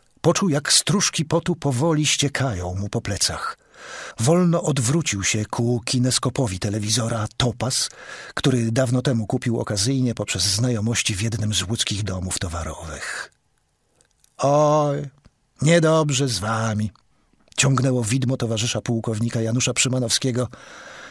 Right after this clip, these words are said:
"Ciągle się wiercicie. Powiedziałem przecież, że lepiej wam będzie oglądać mnie w szybie niż w kineskopie. Podwójne odbicie zamazuje obraz, dodaje doń niepotrzebne,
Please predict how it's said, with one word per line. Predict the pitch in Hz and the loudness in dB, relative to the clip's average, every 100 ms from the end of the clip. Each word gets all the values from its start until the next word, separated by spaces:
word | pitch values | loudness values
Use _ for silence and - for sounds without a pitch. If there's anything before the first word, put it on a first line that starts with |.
| - _ | -20 _
"Ciągle | 143 151 170 165 160 160 | 4 6 6 4 4 4
się | 165 | 2
wiercicie. | 139 156 - 143 147 - 139 - _ _ _ _ _ | 2 2 2 2 2 2 0 -4 _ _ _ _ _
Powiedziałem | 151 147 151 160 160 170 160 | 4 6 4 4 6 4 2
przecież, | - 139 135 135 - _ _ _ - - | 0 -2 -2 -4 -8 _ _ _ -20 0
że | 139 156 | 4 6
lepiej | 165 175 170 156 | 6 4 4 4
wam | 156 151 | 4 4
będzie | 160 165 156 156 | 4 4 4 2
oglądać | 147 143 151 143 139 135 | 2 2 2 2 0 0
mnie | 139 143 | 2 0
w | - | 0
szybie | - 156 170 156 131 | 0 2 2 2 -2
niż | 110 - | -2 -4
w | - | -6
kineskopie. | - 120 120 - 113 117 113 110 _ _ _ - - | -2 0 0 0 -2 -2 -4 -8 _ _ _ -20 4
Podwójne | 160 123 170 170 170 | 4 6 4 4 4
odbicie | 156 143 156 165 175 | 2 2 2 2 2
zamazuje | 147 156 165 143 220 190 185 | 4 4 4 2 2 0 0
obraz, | 151 131 123 104 - - - _ _ _ - | 0 0 -2 -4 -10 -10 -14 _ _ _ 0
dodaje | 151 135 147 147 139 127 | 2 4 4 2 0 -2
doń | 113 110 101 _ | -2 -4 -6 _
niepotrzebne, | 139 143 123 - 143 139 139 | -2 -2 0 2 2 2 0